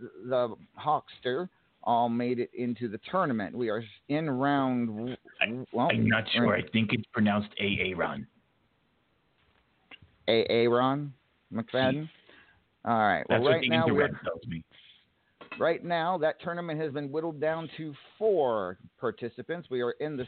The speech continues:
Speaker 1: semifinals. It is Money Sue taking on Alistair Fiend,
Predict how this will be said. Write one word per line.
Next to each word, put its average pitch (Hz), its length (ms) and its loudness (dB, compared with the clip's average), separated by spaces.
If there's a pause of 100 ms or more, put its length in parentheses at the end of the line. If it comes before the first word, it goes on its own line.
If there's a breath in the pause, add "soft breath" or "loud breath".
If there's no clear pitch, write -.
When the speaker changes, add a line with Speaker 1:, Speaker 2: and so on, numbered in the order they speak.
Speaker 1:
semifinals. 120 800 0
It 101 140 -4
is 101 140 -4
Money 135 440 0
Sue 165 240 2
taking 131 360 0
on 120 240 0
Alistair 131 520 -2
Fiend, 185 420 -2